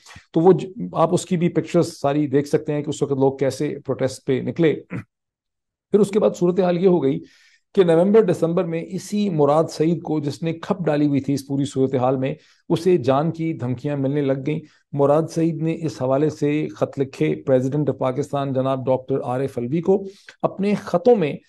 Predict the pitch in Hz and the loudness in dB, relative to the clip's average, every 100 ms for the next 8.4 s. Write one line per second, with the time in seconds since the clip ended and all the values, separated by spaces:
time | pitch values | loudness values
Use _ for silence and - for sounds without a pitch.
0 | _ _ - 135 139 139 139 139 151 - | _ _ -4 0 0 2 2 2 0 -4
1 | 151 143 156 147 131 143 160 139 143 160 | -4 -2 -4 -2 -2 -2 -2 -2 -2 -4
2 | 156 147 147 147 156 151 131 147 139 143 | -6 -4 -4 -2 -2 -2 -2 2 2 2
3 | 135 143 143 127 127 147 135 123 131 135 | 0 -2 -2 -2 -2 -2 0 0 0 0
4 | 151 147 175 175 _ _ - 151 156 160 | 0 0 -2 -6 _ _ -2 0 2 4
5 | 147 131 147 - - 175 190 202 196 185 | 4 2 0 -2 -6 -4 -2 -2 -2 0
6 | 151 135 139 131 147 180 156 156 - 147 | 4 4 4 0 0 -2 -2 -2 -4 -6
7 | 156 160 160 147 165 147 127 131 156 180 | -6 -4 -2 -2 0 2 4 4 4 4
8 | 156 143 135 165 | 2 2 0 -4